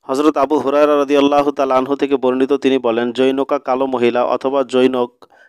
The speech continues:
কালো যুবক রসুল সাল্লাল্লাহু আলাইহি ওয়াসাল্লামের মসজিদ ঝাড়ু দিত। একদা রসুল সাল্লাল্লাহু আলাইহি ওয়াসাল্লাম তাকে দেখতে না পেয়ে তার সম্পর্কে জিজ্ঞাসা করলে সাহাবায়ে কেরাম বললেন, 'সে তো মরে গিয়েছে।' রসুল সাল্লাল্লাহু আলাইহি ওয়াসাল্লাম বললেন,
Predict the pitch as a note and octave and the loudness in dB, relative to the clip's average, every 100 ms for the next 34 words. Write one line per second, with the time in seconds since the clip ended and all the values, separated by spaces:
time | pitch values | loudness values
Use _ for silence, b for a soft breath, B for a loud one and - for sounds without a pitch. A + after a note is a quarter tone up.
0 | _ C3 C3 D3 C3+ B2 B2 B2+ B2 D3 | _ -4 0 0 0 0 0 -2 0 0
1 | - C3+ C3 B2+ C3 C3 B2 B2 B2+ B2+ | -2 -2 -2 0 0 0 0 2 2 0
2 | - B2+ B2+ B2 A#2 - D3 C3+ G#2+ A2+ | 0 0 0 0 -4 -2 -4 -4 -2 -2
3 | A2 G#2 - - b b b b - B2 | -2 -4 -8 -12 b b b b -10 -4
4 | D3+ D3 C#3 D#3 D3 D3 C#3+ C#3 C#3 C#3 | -2 2 2 2 0 -2 -2 0 0 0
5 | C3 B2+ C3+ B2+ B2 - B2 B2 B2 A#2+ | 0 2 0 0 -2 0 -2 -2 -4 -4
6 | C3 A#2+ - C3 A#2+ A#2 A#2+ B2 - B2 | -2 -4 -2 -2 -2 -2 0 0 0 -2
7 | A2+ C3 B2+ B2+ B2+ B2 A#2 C3 - A#2+ | -2 -4 -4 -2 -2 -4 -4 -4 -2 -4
8 | G#2 A2 - b b - - B2+ D3 D3 | -2 -4 -6 b b -12 -6 -4 0 0
9 | C#3+ C#3+ C#3 B2+ B2+ B2+ - B2+ B2 C3+ | 0 -2 0 0 0 -2 -2 -4 -2 -2
10 | B2 A#2+ A2+ A2+ G#2+ - - _ _ _ | 2 2 2 0 -2 -6 -14 _ _ _
11 | _ B2 C3 A#2+ - B2 A#2+ B2 B2 A#2+ | _ -4 -4 -2 -2 -2 0 0 0 0
12 | A#2 A#2+ A#2+ A#2 - A#2 A#2 A2 A2+ A2+ | 0 0 0 -2 -2 -4 -4 -4 -2 -2
13 | A2 | -4